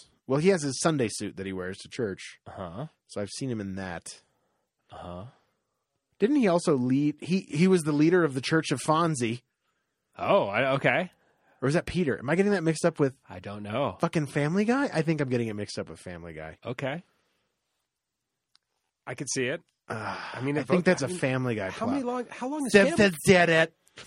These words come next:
Speaker 2: how long has Family Guy been on?
Speaker 1: Like, twelve years?
Speaker 2: Yeah. Crazy.
Speaker 1: A, a while. I think they're on
Speaker 2: Crazy.
Speaker 1: season twelve or thirteen.
Speaker 2: Yeah.
Speaker 1: Maybe fourteen.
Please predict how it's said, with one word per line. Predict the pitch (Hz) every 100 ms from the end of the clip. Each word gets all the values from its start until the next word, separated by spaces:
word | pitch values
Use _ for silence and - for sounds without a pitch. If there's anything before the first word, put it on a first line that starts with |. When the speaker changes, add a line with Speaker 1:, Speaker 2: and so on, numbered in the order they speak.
| - - _ _
Speaker 2:
how | -
long | 247
has | 240
Family | 285 359 349
Guy | 185 -
been | 90
on? | 80 76 - _ _ _ _ _ - _ _ _ _ _ _ - - - -
Speaker 1:
Like, | 95 _
twelve | - 101 110 127
years? | 147 170 185 - -
Speaker 2:
Yeah. | - 131 117 - _ _ -
Crazy. | - - 208 202 165 101 92
Speaker 1:
A, | 107 110 -
a | 101
while. | 92 95 131 110 113 _ _ _ _ _ _ _ _ -
I |
think | 110 143
they're | 131 98
on | 117
Speaker 2:
Crazy. | 113 - 123
Speaker 1:
season | 113 110
twelve | 110 110 120
or | 101
thirteen. | - 113 - 117 120 107
Speaker 2:
Yeah. | 107 170 98
Speaker 1:
Maybe | 85
fourteen. | - 110 107 - 117 120